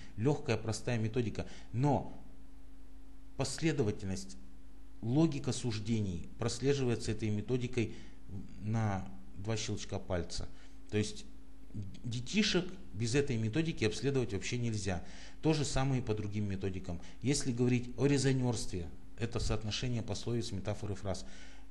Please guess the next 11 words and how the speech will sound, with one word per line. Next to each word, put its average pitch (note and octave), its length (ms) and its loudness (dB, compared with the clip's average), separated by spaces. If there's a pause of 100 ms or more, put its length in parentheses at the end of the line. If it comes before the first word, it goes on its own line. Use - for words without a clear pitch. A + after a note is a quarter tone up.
(100)
Может B2+ 380 4
быть A2+ 200 2
человек A2+ 280 0
в - 40 -4
сохране, A2+ 640 0 (300)
соответственно, A2+ 640 0
С G#2 100 -2
Ц A2 120 -2
Х, A2+ 260 0
шизофрения, A#2 800 0 (220)
он, A#2+ 240 0